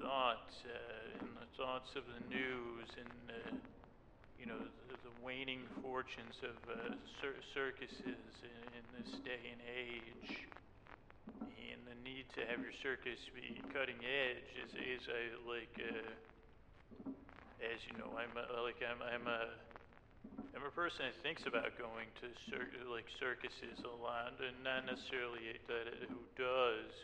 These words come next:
but says, "Man, uh, I'd like to be a person that goes to, like, more underground circuses or circi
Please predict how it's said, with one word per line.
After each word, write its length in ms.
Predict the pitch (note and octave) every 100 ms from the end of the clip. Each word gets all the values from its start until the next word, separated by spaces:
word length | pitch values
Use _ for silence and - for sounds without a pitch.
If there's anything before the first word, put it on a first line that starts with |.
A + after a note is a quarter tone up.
| B2
but 160 | B2+ - -
says, 160 | B2+ - B2+
"Man, 320 | B2 B2+ A2 A2 A2+
uh, 1400 | A#2 A2+ - - - - - - - - - - - C3
I'd 120 | B2+
like 240 | C3 C3
to 60 | A#2+
be 80 | B2
a 80 | A2+
person 400 | C3 A#2 - A#2+ A2+
that 160 | A2 A2
goes 240 | B2 A#2+ A2+ -
to, 80 | B2+ C3
like, 160 | B2+ A2+ B2+ A#2+
more 320 | A#2 A2+ A2+
underground 560 | A2+ - A#2+ A#2 A2+ - -
circuses 640 | C#3+ C#3+ A#2+ - - - -
or 80 | A#2+
circi 480 | - C#3+ C#3 B2